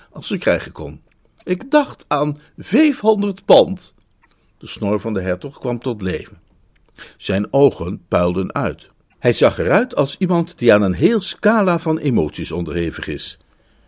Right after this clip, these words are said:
"Vijf wat?" "U had een geringer bedrag in gedacht dan?" "Ja, ik dacht aan, eh,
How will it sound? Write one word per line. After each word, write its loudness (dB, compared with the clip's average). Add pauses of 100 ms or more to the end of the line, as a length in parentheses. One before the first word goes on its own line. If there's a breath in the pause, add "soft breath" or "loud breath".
(120)
"Vijf 4
wat?" 4 (1400)
"U 0
had -2
een 0
geringer 2
bedrag 4
in -2
gedacht 2
dan?" 6 (880)
"Ja, 4
ik 2
dacht 4
aan, 4
eh, 2